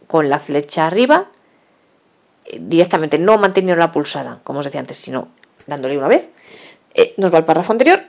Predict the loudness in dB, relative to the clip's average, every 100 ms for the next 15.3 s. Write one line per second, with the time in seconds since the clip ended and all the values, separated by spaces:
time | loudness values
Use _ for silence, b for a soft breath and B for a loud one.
0 | _ 0 0 0 -2 0 0 4 4 4
1 | 4 4 4 4 6 4 0 _ _ -8
2 | -4 -2 -2 -2 -4 0 4 6 6 4
3 | 4 4 4 2 -2 -2 -8 -14 -14 -16
4 | -18 -20 -20 _ _ _ _ _ _ _
5 | _ _ _ -20 -20 B B B B B
6 | 6 8 6 4 2 2 0 0 -2 -8
7 | _ _ 2 2 2 4 4 4 4 4
8 | 2 -2 -10 _ _ 4 6 6 4 2
9 | 0 -8 _ -4 0 0 2 4 4 2
10 | -2 -2 2 2 2 2 2 2 0 -2
11 | -2 -2 -2 -2 -6 -18 _ _ -6 -6
12 | -6 -14 B B B B 4 4 4 -2
13 | 2 4 4 2 2 2 0 0 4 4
14 | 4 2 -2 0 0 0 0 -2 -2 -4
15 | -6 -8